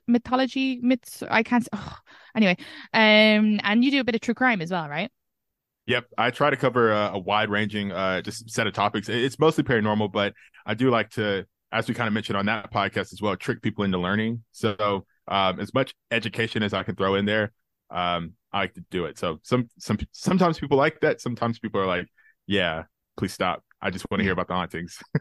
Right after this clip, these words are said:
Speaker 2: <laughs>
Speaker 1: No, I think that's great. Um,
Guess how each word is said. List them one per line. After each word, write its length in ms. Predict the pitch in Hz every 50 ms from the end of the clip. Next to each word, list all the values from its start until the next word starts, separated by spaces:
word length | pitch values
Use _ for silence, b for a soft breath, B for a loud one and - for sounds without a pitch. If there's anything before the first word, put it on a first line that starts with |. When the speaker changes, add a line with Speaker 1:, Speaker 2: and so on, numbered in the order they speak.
| _
Speaker 2:
<laughs> 160 | - 147 - - 147 - - -
Speaker 1:
No, 100 | 185 220 - 554
I 180 | 554 554 539 480
think 140 | - 508 - -
that's 200 | 554 539 - -
great. 640 | - - 392 415 466 508 508 466 392 302 247 208 - -
Um, 560 | - 226 226 220 220 214 208 208 208 208 202